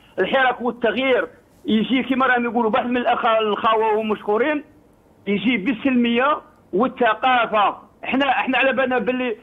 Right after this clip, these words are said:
باللي يقول نهار اللي جا رايح منا قال لهم باللي لا خوف على الجزائر. راني، راني مخلي، راني مخلي ولادي، راني مخلي ولادي ال-، ال-، الناس يحبوا،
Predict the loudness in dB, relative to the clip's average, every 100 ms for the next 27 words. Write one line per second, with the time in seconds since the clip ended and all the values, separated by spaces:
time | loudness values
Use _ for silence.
0 | -16 _ _ -8 -2 0 0 0 0 2
1 | 2 2 2 0 0 -2 0 2 2 0
2 | 0 -2 0 2 2 0 0 0 0 -2
3 | -2 0 2 0 0 -2 0 0 0 0
4 | -2 0 -2 0 0 0 -4 -8 _ _
5 | -2 0 2 2 2 2 2 -2 -4 0
6 | 0 0 -2 -4 -4 -4 -2 0 2 2
7 | -2 -6 -20 _ -4 -2 0 0 0 0
8 | 0 2 0 -2 -4 0 0 -2 -4 -2
9 | -2 -2 -2 0 0